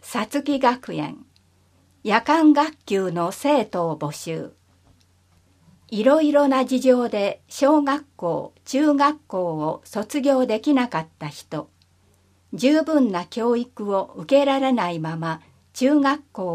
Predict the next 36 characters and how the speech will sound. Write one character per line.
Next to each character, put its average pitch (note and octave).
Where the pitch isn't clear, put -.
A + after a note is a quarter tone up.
を D#3+
卒 G#3
業 B3
し -
た A3
人 G#3+
が D#3
夜 A#3
間 A#3
に E3+
学 F3
ぶ F3
学 F3+
校 G3
で E3+
す。 -
ひ A#3+
ら D4
が C#4+
な G#3+
か A3+
ら F3+
勉 G#3
強 F#3
で E3+
き E3+
ま D#3+
す。 -
対 B3+
象、 G3
大 B3+
阪 D4+
府 G3
に F3
住 G3
む D#3